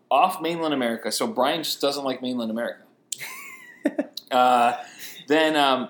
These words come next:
Steve goes, "I don't like keeping Illinois on the list because outside of Chicago might as well be Iowa."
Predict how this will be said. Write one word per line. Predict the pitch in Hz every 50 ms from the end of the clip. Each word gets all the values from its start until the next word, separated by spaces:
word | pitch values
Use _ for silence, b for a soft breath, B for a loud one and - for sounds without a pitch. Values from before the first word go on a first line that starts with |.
| -
Steve | - - - - 170 170 175
goes, | 156 165 147 151 -
"I | 135
don't | 151 165 180 175 -
like | 165 165 - -
keeping | - - - 160 151 -
Illinois | 135 143 139 139 139 135
on | 131 131
the | 127
list | 131 127 -
because | - 127 113 - 131 120 117
outside | - 123 131 131 - 139 127
of | 127 123
Chicago | - 123 110 - 113 117 117 113 113 113
might | 113 117 117 113 - _ _ _
as | - 110 110 -
well | 117 117 110 107
be | 110 107 -
Iowa." | - 110 123 135 135 135 135 135 139 139